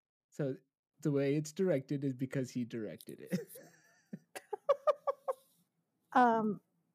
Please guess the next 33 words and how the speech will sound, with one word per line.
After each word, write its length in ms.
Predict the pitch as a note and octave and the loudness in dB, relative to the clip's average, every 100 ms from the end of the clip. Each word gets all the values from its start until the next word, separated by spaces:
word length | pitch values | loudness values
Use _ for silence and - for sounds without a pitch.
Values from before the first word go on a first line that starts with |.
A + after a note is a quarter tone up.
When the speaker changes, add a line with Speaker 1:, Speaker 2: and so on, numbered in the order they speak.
| _ - | _ 4
Speaker 2:
this 260 | A3+ F4 | 6 8
was 120 | G4 C4 | 8 6
my 140 | B3 | 6
first 260 | B3 A#3+ - | 4 0 2
impression 420 | G#3+ G#3+ - G3+ | 0 0 -2 -6
with, 100 | F#3 - | -6 -6
I've 120 | G#3 | -2
never 180 | G#3+ G3+ | 0 0
seen 220 | - G#3 | 0 0
this 140 | G#3+ G#3+ | 0 -2
movie 240 | F3+ E3+ | -4 -6
before. 420 | - - - D#3 - _ _ _ _ _ _ _ _ _ _ _ _ _ _ _ _ _ - _ A3+ | -12 -8 -8 -8 -10 _ _ _ _ _ _ _ _ _ _ _ _ _ _ _ _ _ -20 _ 4
I 280 | A3+ A3 G#3 | 6 6 6
remember 720 | A3 A3 A#3+ D4 F4 F4 D#4+ A#3+ | 6 6 6 6 4 2 0 0
it, 300 | A#3 G#3+ G#3 | 2 0 -2
Speaker 1:
<laughs> 460 | D#4+ - - C4 - | -6 -8 -10 -8 -2
Speaker 2:
what? 240 | A3+ A#3+ F#3+ - _ - - | 2 4 2 -6 _ -20 -12
Speaker 1:
It 360 | D#4 B3+ D4 | -8 -6 -6
was 100 | B3 | -6
just 140 | A3+ B3+ | -2 2
Speaker 2:
Is 60 | |
Speaker 1:
a 40 | B3+ | 6
Speaker 2:
that 120 | A#3+ | 6
Speaker 1:
lo-, 60 | C4+ | 6
Speaker 2:
funny? 280 | A#3 A3+ C4 | 2 0 2
Speaker 1:
<laughs> 100 | C#4 | 4
it 140 | D4 | 4
was 160 | C#4 C4 | 4 0
just 160 | C4 | 2
a 80 | C4 | 4
long 320 | A#3 A#3 A#3+ | 4 4 4
silence 580 | A3+ A#3 G#3+ A3+ A3+ - | 4 2 4 2 0 2
of 220 | A#3 G#3 | 2 2